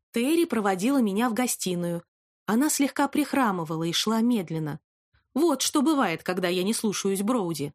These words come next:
объяснила она. Терри присела на полу, прислонившись спиной к дивану. Броуди тут же отошел от меня и направился к хозяйке.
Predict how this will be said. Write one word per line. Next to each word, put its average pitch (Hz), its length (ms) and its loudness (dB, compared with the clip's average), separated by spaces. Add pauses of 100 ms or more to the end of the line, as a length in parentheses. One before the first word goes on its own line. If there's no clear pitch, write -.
объяснила 165 580 -2
она. 185 280 -2 (960)
Терри 294 240 4
присела 208 480 0
на 185 100 -2
полу, 220 460 0 (160)
прислонившись 233 680 0
спиной 220 320 0
к 190 60 -8
дивану. 196 520 -2 (380)
Броуди 226 420 0
тут 226 280 0
же 180 120 0
отошел 175 360 -2
от 165 160 -6
меня 214 300 0
и 269 40 4
направился 190 600 0
к - 60 -8
хозяйке. 160 580 -4